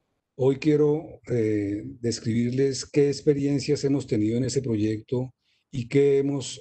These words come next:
aprendido en estos cinco meses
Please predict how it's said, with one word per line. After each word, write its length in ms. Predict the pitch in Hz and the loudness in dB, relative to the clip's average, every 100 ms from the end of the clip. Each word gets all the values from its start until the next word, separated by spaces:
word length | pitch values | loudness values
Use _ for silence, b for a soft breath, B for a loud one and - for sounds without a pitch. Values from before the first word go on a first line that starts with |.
| _ | _
aprendido 960 | 123 113 104 104 113 120 123 127 127 - _ _ | -4 -2 -2 0 0 2 0 -2 -6 -14 _ _
en 140 | 117 110 | -4 -2
estos 280 | 107 135 - | -2 -4 -4
cinco 240 | 120 123 | -4 -2
meses 680 | 123 117 117 117 113 - | 0 -2 -2 -4 -6 -10